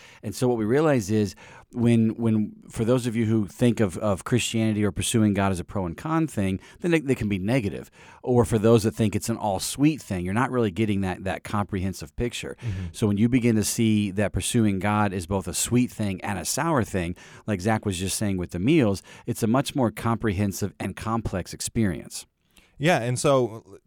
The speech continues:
Speaker 2: just using Christian living as an example, there are, like Shannon just said, sweet and sours. And so what are some of the sweets? Well, uh, first off, you're loved by the creator of the universe, who has set up a paradise for you to head to when you're home, or w-,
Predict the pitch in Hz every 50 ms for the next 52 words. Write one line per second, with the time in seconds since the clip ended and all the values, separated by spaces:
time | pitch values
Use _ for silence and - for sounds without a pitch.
0 | _ 113 117 135 139 - 131 139 156 160 165 170 139 123 - 139 135 - - 127
1 | 117 117 117 110 113 104 104 101 95 92 85 95 92 92 95 92 87 92 117 131
2 | 151 131 92 92 87 101 107 98 98 95 92 95 104 90 90 98 98 98 - 95
3 | 95 95 98 98 107 - - 98 85 92 - - - 92 87 82 95 - - 143
4 | 165 - 76 - - - - - - - - - - - 127 123 - 135 131 127
5 | 131 143 165 170 160 143 - 135 127 117 107 104 - - 113 85 - - - -
6 | 113 113 117 117 113 113 143 160 147 _ _ - - _ _ - - 120 117 113
7 | 110 98 80 - - 151 190 214 - - 98 85 - - 107 117 107 107 110 117
8 | - - 113 110 104 101 - - 110 104 104 98 101 98 98 90 - 95 95 104
9 | 113 - - 82 - - - - - 110 101 92 90 92 92 - - 107 101 98
10 | 95 95 95 - - 98 85 - - 104 120 - 85 85 85 - - - 95 90
11 | 87 87 87 85 - - 92 87 95 87 87 - - 92 87 85 85 82 82 80
12 | 82 98 110 98 76 - - - _ _ _ _ _ _ - - - 104 101 98
13 | 95 104